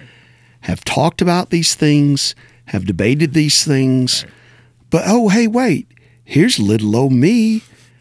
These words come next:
Speaker 1: hanging out in my little old Bible college or my little old seminary campus,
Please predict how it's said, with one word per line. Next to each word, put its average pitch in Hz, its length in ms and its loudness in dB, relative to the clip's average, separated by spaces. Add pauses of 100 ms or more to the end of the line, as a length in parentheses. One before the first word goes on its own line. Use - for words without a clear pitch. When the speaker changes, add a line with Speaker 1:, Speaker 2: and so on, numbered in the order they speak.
(360)
Speaker 1:
hanging 156 360 4
out 190 240 0
in 139 100 0
my 147 200 2
little 160 420 2
old 151 280 2
Bible 160 340 -2
college 143 760 -4 (320)
or - 80 2
my 139 220 4
little 156 320 2
old 147 160 0
seminary 151 600 2
campus, 110 680 -2